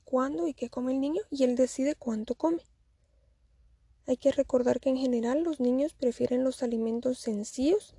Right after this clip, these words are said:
en recipientes pequeños y que puedan manejar. Podemos adaptar la comida familiar a su tamaño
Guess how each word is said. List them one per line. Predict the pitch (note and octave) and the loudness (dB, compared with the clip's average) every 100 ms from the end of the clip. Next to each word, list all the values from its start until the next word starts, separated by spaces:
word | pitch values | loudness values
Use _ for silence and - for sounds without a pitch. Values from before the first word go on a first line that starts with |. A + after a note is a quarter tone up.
| - | -6
en | A#3+ | -2
recipientes | A#3+ - A3+ - A#3 B3 C4+ | -2 -2 -4 -2 -2 -2 -4
pequeños | - A3+ - C#4 F4 F#4+ | -6 -6 0 0 0 -2
y | C#4+ | -4
que | B3 | -4
puedan | - A3+ A3+ A3 | 0 0 2 0
manejar. | A3 A3+ A3+ E4+ - - _ _ _ _ _ _ _ | -2 -2 -2 -4 -4 -14 _ _ _ _ _ _ _
Podemos | B3+ A#3 B3 - | 2 2 -2 -4
adaptar | B3+ A#3 _ A3+ A#3 | -4 -4 _ -4 0
la | C4 | -2
comida | - A3+ A3+ A#3+ | 0 0 2 2
familiar | - B3 A3 G#3+ A3 | 2 2 2 0 -2
a | A#3+ | -2
su | - | -4
tamaño | - G3+ G3 B3 E4+ | -6 -4 0 0 2